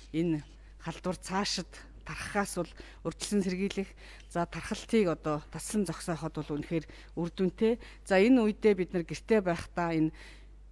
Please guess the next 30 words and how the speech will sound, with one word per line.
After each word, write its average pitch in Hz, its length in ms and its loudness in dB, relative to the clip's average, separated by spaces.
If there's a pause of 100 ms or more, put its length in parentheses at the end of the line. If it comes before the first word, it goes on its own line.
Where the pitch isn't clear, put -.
(240)
гэртээ 233 320 2
байгаа 175 320 2
цагийг 170 400 -2
бол - 160 -4
бид 175 240 -8
нарыг 185 240 2
өөрийгөө 151 480 2
хөгжүүлэх 165 560 -2 (320)
боломж 247 400 6
одоо - 160 -4
болгон 143 400 -4
ашиглахыг - 480 -4
бол 143 100 -6 (300)
эрүүл 151 240 -2
мэндийн 147 400 0
яамнаас 143 240 0
та 151 240 -4
бүхэндээ 143 400 -2
бол 139 160 -4
байнга 170 320 0
зөвлөж 175 320 -4
байгаа. 208 320 0 (320)
За, 165 160 2
ингээд 160 240 2
гэртээ 165 400 -2
сайхан 160 320 -2
таатай 160 320 -2
уур 165 240 2
амьсгал 165 320 -4
бүрдүүлж, 165 560 -4